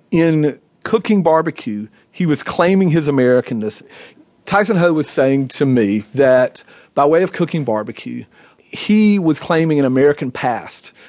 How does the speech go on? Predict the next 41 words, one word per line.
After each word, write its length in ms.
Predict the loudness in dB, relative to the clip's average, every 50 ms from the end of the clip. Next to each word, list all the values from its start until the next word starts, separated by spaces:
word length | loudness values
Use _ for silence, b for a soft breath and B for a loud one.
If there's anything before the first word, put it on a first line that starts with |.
| B B B
that 120 | -2 -2 -2
was 160 | -2 -8 -8
just 320 | -6 -2 -2 -2 -2 -2
as 100 | -4 -2 0
much 240 | 0 -2 -2 -2 0
his 480 | 0 0 0 0 -2 -6 -10 -14 -16 -18 _ -4
as 260 | -2 0 0 0 0
someone 240 | 0 -2 -2 0 0
who 60 | -2
came 300 | 0 0 0 0 2 2
over 180 | 2 2 2 0
on 80 | 0
the 80 | 0 0
Mayflower. 580 | 0 0 -2 0 -4 -8 -8 -8 -14 -20 -20 _ B B B B B B
And 80 | -2 -2
he 40 | 0
said 180 | 0 0 0
it 80 | 0 0
with 140 | -6 -8 -8
pride, 440 | -4 -2 0 2 2 2 0 -2 -4
not 200 | -6 -6 -2 -2
with 120 | -2 0
indignation. 680 | 0 -2 -2 -2 -2 -2 -2 -2 -2 -4 -4 -8 -12 -14
He 100 | -14 -12
said 160 | -6 -4 -4
it 60 | -4
with 140 | -4 -6 -12
pride. 500 | -8 -6 -4 -4 -2 -4 -6 -8 -12 -20 -20 B B B B B B B B
And 100 | -2 0
he 120 | 2 2 2
recognized 800 | 2 2 0 0 0 -4 -4 -2 -2 -2 0 0 -2 -2 -4
that 240 | -6 -8 -8 -8 -2
barbecue 460 | 2 2 2 2 2 -2 -4 -4 -4
was 140 | -4 -2 -2
that 100 | -4 -6
kind 140 | -4 -4 -4
of 160 | -4 -4 -8
pathway 640 | -12 -4 0 0 0 0 -2 -2 0 0 2 2 0
to 220 | -2 -2 0 0
American 420 | 0 2 2 2 2 2 0 -2 -2
identity. 580 | -2 -2 -2 -2 0 0 0 -2 -4 -10 -16